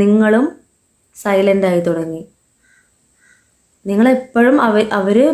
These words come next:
മിണ്ടാതിരിക്കുമ്പോൾ, പിണങ്ങുമ്പോൾ നിങ്ങൾ കോൾ ചെയ്യുകയോ അല്ലെങ്കിൽ ഏതെങ്കിലും വിധേന അവരെ കോണ്ടാക്ട് ചെയ്യാനൊക്കെ ശ്രമിച്ചിരുന്നു. അപ്പോൾ അവർക്ക് അതിൻ്റെ വാല്യൂ മനസ്സിലായിട്ടുണ്ടായില്ല. നിങ്ങൾ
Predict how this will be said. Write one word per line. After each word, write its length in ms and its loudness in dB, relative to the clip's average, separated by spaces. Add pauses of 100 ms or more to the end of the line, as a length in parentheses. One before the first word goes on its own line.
മിണ്ടാതിരിക്കുമ്പോൾ, 760 2
പിണങ്ങുമ്പോൾ 600 -2 (400)
നിങ്ങൾ 240 2 (320)
കോൾ 300 2
ചെയ്യുകയോ 320 2 (440)
അല്ലെങ്കിൽ 380 0 (320)
ഏതെങ്കിലും 440 2
വിധേന 340 2 (100)
അവരെ 200 0
കോണ്ടാക്ട് 560 -2
ചെയ്യാനൊക്കെ 400 0
ശ്രമിച്ചിരുന്നു. 640 -4 (680)
അപ്പോൾ 320 -2
അവർക്ക് 340 0 (220)
അതിൻ്റെ 340 2
വാല്യൂ 460 0
മനസ്സിലായിട്ടുണ്ടായില്ല. 1080 -4 (2000)
നിങ്ങൾ 220 0